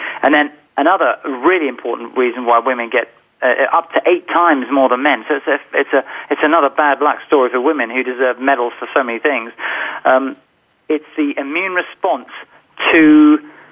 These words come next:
a, it's the acute and the chronic immune response seems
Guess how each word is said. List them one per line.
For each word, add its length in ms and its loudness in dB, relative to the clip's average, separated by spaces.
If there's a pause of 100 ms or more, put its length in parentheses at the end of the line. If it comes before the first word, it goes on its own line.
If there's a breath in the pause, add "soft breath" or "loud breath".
(580 loud breath)
a, 640 -4 (120)
it's 140 -4 (760 loud breath)
the 100 6
acute 420 -2
and 100 0
the 60 2
chronic 380 -2
immune 240 -2
response 480 -2 (640)
seems 240 0